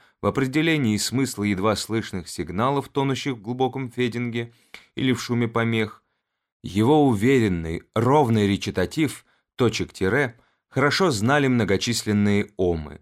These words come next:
любители всех континентов. Немало ценных услуг оказал он нашим полярникам и далёким экспедициям,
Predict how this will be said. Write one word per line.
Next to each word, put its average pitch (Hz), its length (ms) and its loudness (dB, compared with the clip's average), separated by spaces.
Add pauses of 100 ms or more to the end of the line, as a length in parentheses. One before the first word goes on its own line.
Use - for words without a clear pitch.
(140)
любители 120 560 0
всех 92 320 -4 (160)
континентов. 82 760 -10 (1000)
Немало 131 540 4
ценных 123 520 0
услуг 143 520 -2
оказал 107 500 0
он 110 180 0
нашим 113 380 -2
полярникам 95 920 -2
и 101 100 -2
далёким 107 600 0
экспедициям, 80 1040 -8